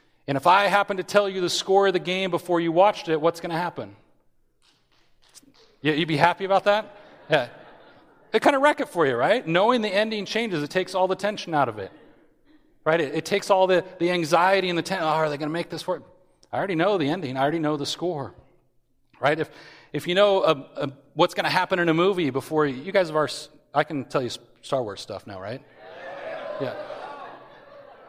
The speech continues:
I'm just kidding. I wouldn't do that to you. My son accidentally got a spoiler before we saw it. And, and it was something that afterwards he and I talked about it. A key point in the movie was completely changed. His experience of it was completely different than mine.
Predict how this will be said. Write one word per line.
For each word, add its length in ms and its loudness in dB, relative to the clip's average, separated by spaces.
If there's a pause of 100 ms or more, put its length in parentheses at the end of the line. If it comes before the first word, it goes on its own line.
(320)
I'm 120 2
just 180 -12
kidding. 180 0
I 60 2
wouldn't 200 -2
do 100 -2
that 180 0
to 100 -8
you. 120 -6 (2250)
My 80 4
son 300 2
accidentally 640 0
got 160 4
a 40 -2
spoiler 480 2
before 340 -2
we 100 -8
saw 340 -4
it. 80 -10 (880)
And, 220 0
and 100 0
it 80 -8
was 120 -6
something 380 0
that 140 2
afterwards 480 0
he 80 -6
and 60 0
I 80 0
talked 300 0
about 220 4
it. 140 0 (320)
A 80 -4
key 320 -8
point 280 0
in 80 -2
the 60 -2
movie 320 -2
was 180 -4
completely 540 -4
changed. 460 -4
His 120 -6
experience 480 -4
of 120 2
it 40 -8
was 140 -8
completely 460 -6
different 380 -4
than 100 -4
mine. 420 -4